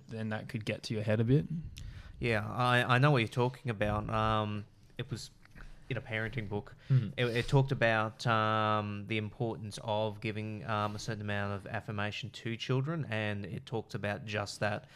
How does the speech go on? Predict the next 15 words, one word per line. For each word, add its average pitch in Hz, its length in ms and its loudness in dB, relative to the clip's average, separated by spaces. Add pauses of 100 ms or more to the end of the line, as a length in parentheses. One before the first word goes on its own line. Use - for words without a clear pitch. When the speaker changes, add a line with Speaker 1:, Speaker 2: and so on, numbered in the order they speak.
(200)
Speaker 2:
As 113 140 2
adults, 107 540 2
often, 107 680 -2
um, 101 500 -2
we 107 160 -2
overcompensate 104 840 -2
for - 100 -12
things 104 240 -4
that - 100 -4
we 110 100 -2
were 104 120 -2
lacking 104 360 -2
in 104 80 -2
our 107 120 -4
childhood. 139 540 0